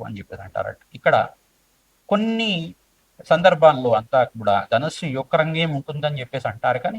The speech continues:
జన్మ జాతకాన్ని విశ్లేషణ చేసుకోవాల్సి ఉంటుంది. ఇద్దరు జాతకాలు కూడా విశ్లేషణ చేసుకొని చూసుకోవాల్సి ఉంటుంది. కానీ అష్టమ స్థానం కూడా అంత యోగకరం కాదు, షష్టాష్టకాలు పనిచేయవని చెప్పేసి అంటారు.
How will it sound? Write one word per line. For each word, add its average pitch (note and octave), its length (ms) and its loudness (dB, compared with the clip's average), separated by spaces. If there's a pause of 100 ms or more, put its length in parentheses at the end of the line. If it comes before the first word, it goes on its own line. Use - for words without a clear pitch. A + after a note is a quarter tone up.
జన్మ B2+ 240 -4
జాతకాన్ని E3 380 2
విశ్లేషణ C3+ 420 -8
చేసుకోవాల్సి B2 480 -2
ఉంటుంది. F#2+ 300 -16
ఇద్దరు C#3 240 -4
జాతకాలు A#2+ 340 6
కూడా E3+ 160 -6
విశ్లేషణ B2+ 380 -8
చేసుకొని G#3+ 340 -8
చూసుకోవాల్సి - 560 -4
ఉంటుంది. - 240 -20 (520)
కానీ F3+ 160 4 (120)
అష్టమ F3 300 -4
స్థానం C#3+ 320 2
కూడా D3+ 160 8
అంత C#3+ 100 -10 (100)
యోగకరం G#2 320 -6
కాదు, F#2 200 -4
షష్టాష్టకాలు D#3 600 2
పనిచేయవని A#2+ 440 -2
చెప్పేసి - 260 -12
అంటారు. G#2+ 220 -6